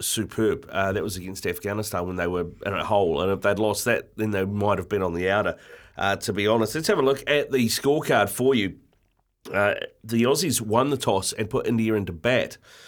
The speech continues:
Uh, and this is with the Indian scorecard. Rohit Sharma, the captain, he, uh, scored forty-seven from thirty-one. He was, uh, bowled Maxwell, caught head. Shubman Gill, uh, his opening partner, didn't last long. He was out for four, bowled Stark, caught Zampa.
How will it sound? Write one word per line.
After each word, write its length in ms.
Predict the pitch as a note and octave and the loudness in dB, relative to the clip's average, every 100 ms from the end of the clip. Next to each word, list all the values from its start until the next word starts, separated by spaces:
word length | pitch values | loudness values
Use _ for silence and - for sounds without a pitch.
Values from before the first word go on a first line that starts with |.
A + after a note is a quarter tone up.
| - - - | -20 -20 -2
Uh, 340 | G#2 G#2+ A2 F2+ | 2 4 4 2
and 200 | A#2 A#2+ | 2 2
this 140 | C3+ | 0
is 120 | B2+ | -2
with 100 | A2 | 0
the 80 | A2+ | 2
Indian 260 | A2+ G#2 F#2+ | 2 0 -2
scorecard. 640 | - A#2+ A#2+ B2 A2 G2 | -2 0 0 2 2 4
Rohit 260 | C3 C3 | 2 2
Sharma, 600 | - - B2+ B2 A#2 D#2+ - _ - - - | 0 0 4 4 4 0 -4 _ -20 -20 -8
the 80 | F#2+ | -6
captain, 400 | - B2+ B2 G2+ | -2 -2 -2 -4
he, 440 | A#2+ C3+ C3 B2 | 0 0 2 2
uh, 340 | G#2 G#2+ G2+ G2 | 4 4 4 0
scored 400 | - - A#2+ G#2+ | -2 0 0 0
forty-seven 720 | - D3 C3 C3 D#3 C3+ A#2 | -2 0 0 0 0 0 -2
from 160 | G#2 | -6
thirty-one. 520 | - B2 A#2 G#2+ C3+ | -2 2 2 2 2
He 100 | C3+ | 2
was, 280 | G#2+ G2+ - | -2 -4 0
uh, 160 | G#2+ G2 | 2 2
bowled 300 | E2+ G#2+ F#2 | 2 0 0
Maxwell, 320 | G#2+ G#2+ G2 | -2 -4 -10
caught 360 | - A#2 D#2 - | -4 -2 -2 -2
head. 300 | B2 C#3 - - - - | -2 -2 -8 -20 -20 -6
Shubman 540 | - E3 D#3 C3 A#2 | 0 4 6 6 4
Gill, 360 | C3 C#3+ F3+ - _ _ | 6 6 6 -4 _ _
uh, 180 | - G#2+ | -2 0
his 140 | G#2+ A#2+ | 2 2
opening 280 | G#2 A2+ | 2 0
partner, 360 | A2+ A#2 A2 A#2 | 2 2 4 2
didn't 200 | A2+ A2+ | 0 2
last 280 | A2 G#2 - | 2 2 0
long. 160 | A2 | 0
He 80 | A#2 | 2
was 120 | A#2 | 0
out 160 | A#2 F2+ | 0 -2
for 80 | G2 | -6
four, 320 | - A#2 A#2 | -2 0 0
bowled 300 | G2+ A2+ G#2 | 2 2 2
Stark, 340 | - A2+ G2+ | 0 0 0
caught 240 | - F#2+ F2+ | -4 -8 -4
Zampa. 460 | G#2+ A2+ A2+ A2 | -2 -2 0 -2